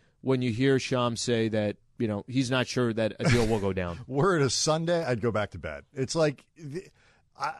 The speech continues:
Speaker 2: th-, this is the process. Um,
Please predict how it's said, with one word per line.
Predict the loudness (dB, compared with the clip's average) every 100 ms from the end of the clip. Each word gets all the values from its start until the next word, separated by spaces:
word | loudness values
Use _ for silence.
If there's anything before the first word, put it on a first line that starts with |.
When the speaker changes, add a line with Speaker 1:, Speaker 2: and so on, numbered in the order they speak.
| -16 -10
Speaker 2:
th-, | -8 -8 -10
this | -4 -2 0
is | 0 -2
the | -2
process. | -6 -2 -2 -2 -4 -6 -6 -8 -12 -16 _ _ _ _ _ -8
Um, | -2 0 0 -2